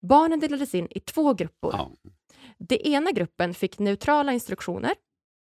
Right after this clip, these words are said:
Speaker 1: Den andra gruppen ombads först, innan de skulle sätta ihop klossarna, att en stund tänka på en sak som gjorde dem lyckliga och glada.
Speaker 2: Mm, mm.
Speaker 1: Det visade sig att gruppen som var programmerad med en positiv känsla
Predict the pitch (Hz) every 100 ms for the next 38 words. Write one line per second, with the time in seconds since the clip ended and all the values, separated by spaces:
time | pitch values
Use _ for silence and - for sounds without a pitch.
0 | _ - - 349 262 247 214 202 - 214
1 | 226 190 175 185 - - 294 - - -
2 | _ 349 285 370 262 - 175 - - 175
3 | - - 147 - 107 - _ _ - 233
4 | 262 226 185 180 - - 330 202 294 311
5 | 294 - - - 214 220 170 170 190 240
6 | - 202 208 262 240 285 104 85 64 58
7 | - 64 60 - _ _ 214 349 302 269
8 | - 170 170 180 202 - 285 - 240 220
9 | 180 175 - - 226 226 233 262 311 170
10 | 214 208 202 196 - 285 285 220 180 170
11 | 185 165 - 165